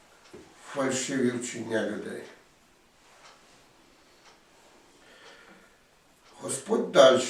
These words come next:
подає докази своїм людям, що Він є в кермі, і що так довго, як його свідки залишаються вірними Богу і його царю,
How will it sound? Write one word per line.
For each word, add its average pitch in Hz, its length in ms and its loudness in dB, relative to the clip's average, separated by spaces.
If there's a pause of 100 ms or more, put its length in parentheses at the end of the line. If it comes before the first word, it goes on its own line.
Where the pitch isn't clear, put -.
(140)
подає 120 580 2 (120)
докази 117 600 -4
своїм 117 460 -2
людям, 113 440 -2 (540)
що - 200 -14
Він 123 380 -2
є 110 380 -6 (120)
в - 260 -18
кермі, 123 500 -6 (1500)
і 120 120 -6
що 123 240 -6
так 104 340 -4
довго, 120 680 -4 (340)
як 113 280 -6
його 143 220 -2
свідки 123 640 -8
залишаються 120 760 -4
вірними 107 520 -6
Богу 120 520 -4
і 120 60 -12
його 104 280 -10 (120)
царю, 110 380 -6